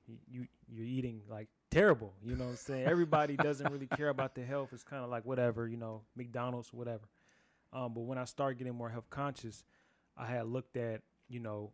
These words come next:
Speaker 1: my surroundings, my area. What's in the cabinets? Who was around me eating this and this? And what am I, you know, put, placing myself in? Am I going out with my friends? Are they all, after we go out,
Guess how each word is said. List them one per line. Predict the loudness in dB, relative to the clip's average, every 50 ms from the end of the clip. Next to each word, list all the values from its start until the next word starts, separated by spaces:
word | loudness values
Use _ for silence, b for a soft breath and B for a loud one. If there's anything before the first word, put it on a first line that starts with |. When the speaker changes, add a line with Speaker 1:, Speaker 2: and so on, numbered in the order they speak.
| _ _ -8
Speaker 1:
my | -6 -4 -4 -4 -4 -8
surroundings, | -8 -6 -4 -4 -2 0 0 0 0 0 -2 -4
my | -6 -8 -8 -2
area. | 0 2 2 2 0 -2 -6 -10 _ -2
What's | 2 2 2 2 0
in | -4
the | -4
cabinets? | -4 -4 -2 0 0 0 0 -2 -2 -4 -6 -8 -12 -14 -16 _ _ _ _ -2 2
Who | 4 4
was | 4 4 2 2
around | 2 0 0 0 0
me | -2 -4 -8
eating | -10 -10 -8 -8 -8
this | -8 -8 -8
and | -8 -8 -6
this? | -6 -8 -8 -10 -14 _ _ _ _ _ _ _ _ _ _ _ -6
And | -2 0 0 0 0 -2 -4 0 2
what | 2 4 4
am | 2 0 -2 -2
I, | -4 -4 -4 -6 -10 -12 _ _ _ _ _ _ _
you | -10 -8
know, | -4 -4 -4 -4 -4 -4 -4
put, | -4 -4 -6 -8
placing | -6 -6 -6 -6 -8 -8 -8
myself | -8 -8 -8 -6 -6 -6 -6 -4
in? | -4 -6 -6 -4 -4
Am | -2 -2
I | -2 -2
going | 0 0 0 2 2 2 0 -2 -4 -10 _ _ _ _ 2
out | 4 4 6
with | 4 4
my | 0 0 -2
friends? | -4 -4 -2 0 0 2 0 0 -2 -4 -6 -8 -8
Are | -6 -2
they | 0 0 0 0 -2 0
all, | 4 6 6 6 6 4 2 0
after | 0 -2 0 0 0 -2
we | 0 0 -2 -2
go | 0 2 4 4
out, | 4 2 0 -2